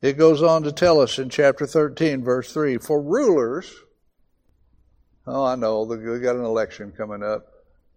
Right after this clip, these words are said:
and it's gonna get painful for all of us. How long do we have to listen to it? Can't you just get it over with? "Rulers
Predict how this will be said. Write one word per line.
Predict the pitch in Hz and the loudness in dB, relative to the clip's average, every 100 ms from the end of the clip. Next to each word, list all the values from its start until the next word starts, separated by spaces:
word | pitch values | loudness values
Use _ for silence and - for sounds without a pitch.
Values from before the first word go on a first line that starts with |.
| _ _ _ - | _ _ _ -16
and | 107 | -10
it's | 120 - | -10 -8
gonna | 123 120 | -8 -4
get | 127 - | -4 -4
painful | 127 123 117 127 117 | -6 -6 -8 -10 -8
for | 120 | -4
all | 113 107 104 | -2 -2 -4
of | 104 | -8
us. | 110 - - _ _ _ _ _ _ _ _ | -12 -16 -20 _ _ _ _ _ _ _ _
How | - 143 165 147 | -4 0 4 6
long | 143 156 165 156 143 | 6 6 6 6 4
do | 127 123 | 2 2
we | 127 | 2
have | 131 147 147 | 4 4 4
to | 120 | 0
listen | 120 151 - 107 107 | 2 0 -2 -10 -2
to | 123 101 | 0 0
it? | - - - _ - - _ _ _ _ _ _ _ _ _ _ _ _ | -2 -14 -20 _ -20 -20 _ _ _ _ _ _ _ _ _ _ _ _
Can't | 151 185 185 | 0 0 0
you | 151 | 0
just | 156 147 | 0 0
get | 135 165 | 0 0
it | 165 | 2
over | 139 185 135 | 2 2 2
with? | 104 - - _ _ _ _ _ _ _ _ _ _ _ _ _ _ | -4 -8 -12 _ _ _ _ _ _ _ _ _ _ _ _ _ _
"Rulers | 143 226 170 147 175 - - | 0 2 2 0 -4 -14 -20